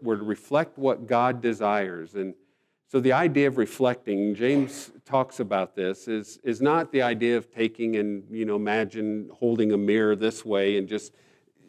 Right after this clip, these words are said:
between you and God. Reflecting God is taking that mirror and directing it in a way that when he, when, when he has an impact on us, it has an impact this way.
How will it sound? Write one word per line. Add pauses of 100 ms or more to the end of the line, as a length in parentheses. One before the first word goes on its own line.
(100)
between
you
and
God. (480)
Reflecting
God
is
taking
that
mirror (240)
and
directing
it
in
a
way
that
when
he, (380)
when,
when
he
has
an
impact
on
us,
it
has
an
impact
this
way.